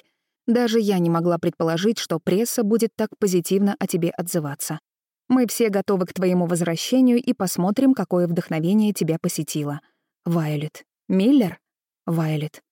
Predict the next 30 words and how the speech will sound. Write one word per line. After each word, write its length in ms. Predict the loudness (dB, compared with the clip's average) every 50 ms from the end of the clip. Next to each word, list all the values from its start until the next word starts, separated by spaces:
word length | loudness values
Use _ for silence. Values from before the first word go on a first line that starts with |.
| _ _ _
почему 380 | -2 -2 0 2 2 2 2 4
ты 100 | 4 4
не 120 | 4 4
отвечаешь? 640 | 2 0 -2 -4 -4 -4 -6 -6 -6 -8 -10 -10 -12 _ _ _ _ _ _ _ _ _ _ _ _ _ _ _ _ _ _ _ _ _ _ _ _ _ 0
Макс 340 | 2 2 2 0 -2 -2
играет 380 | -2 0 0 0 0 0 0 0
на 160 | 0 2 2
улице, 380 | 2 2 2 2 0 -2 -2 -4
пытаясь 420 | -4 -2 -2 0 0 0 0 0
поймать 460 | -2 0 0 2 2 2 0 0 0
мыльные 420 | -2 0 0 2 2 2 2 0 0
пузыри, 420 | 0 -2 0 0 2 2 0 0
которые 480 | 0 -2 -2 -2 0 0 2 0 0 -2
Кай 280 | -2 -2 -2 -2 -2
и 280 | -2 -2 -4 -4 -4 -4
Исайя 460 | -6 -4 -4 -2 -2 0 0 0 0
пускают 480 | -2 -4 -6 -4 -4 -2 -2 -2 -2 -2
в 60 | -2
его 240 | -2 0 0 -2 -2
сторону. 540 | -4 -4 -6 -4 -4 -2 -2 -2 -4 -4 -8 _ _ _ _ _ _ _ _ _ _
Я 240 | 0 0 2 4 4
наблюдаю 540 | 2 2 2 2 0 0 0 2 2 2 2
за 140 | 2 2
ними 280 | 2 2 2 2 2 0
всеми 320 | -2 -2 0 0 2 0
через 320 | 0 0 0 0 0 -2 -2
стекло 400 | -4 -6 -4 -2 0 0 0 0
задней 420 | 0 0 -2 0 0 0 0 0
двери. 440 | 0 0 0 0 0 0 -4 -6 -8 _ _ _ _ _ _ _ _ _ _ _ -12
«Шеф!» 500 | -6 -2 0 0 0 0 -2 -8 -12